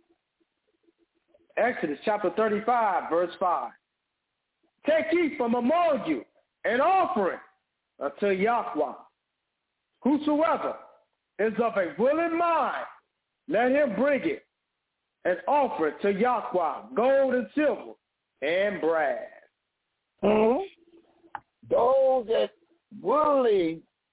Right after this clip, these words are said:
Speaker 2: go step to the plate.
Speaker 1: We
Speaker 2: So
Speaker 1: are
Speaker 2: we know
Speaker 1: one.
Speaker 2: you're hearing the word of Yahweh, but the part of willing step to the plate,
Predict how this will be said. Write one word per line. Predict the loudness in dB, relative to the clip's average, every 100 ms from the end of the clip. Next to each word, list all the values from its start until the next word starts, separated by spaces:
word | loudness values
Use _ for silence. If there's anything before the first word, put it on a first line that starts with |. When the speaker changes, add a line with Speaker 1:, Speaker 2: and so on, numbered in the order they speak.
| _
Speaker 2:
go | 0 0 0
step | 0 -2
to | 0
the | 0
plate. | 2 0 0 _ _ _ _ _ _ _ _ _ _ _ _
Speaker 1:
We | -12 -2
Speaker 2:
So | 2
Speaker 1:
are | 2
Speaker 2:
we | 2
know | 4 4
Speaker 1:
one. | 2
Speaker 2:
you're | 0 -2
hearing | -4 -6 -6
the | -6
word | 0 2 2 2
of |
Yahweh, | 2 2 2 0 0 2 4 2 -2 _ _ _ _
but | -2 -2
the | -2
part | -2 0 2 2
of | 0
willing | 2 0 0 -2
step | -2 -2
to | -4
the | -8
plate, | -2 0 0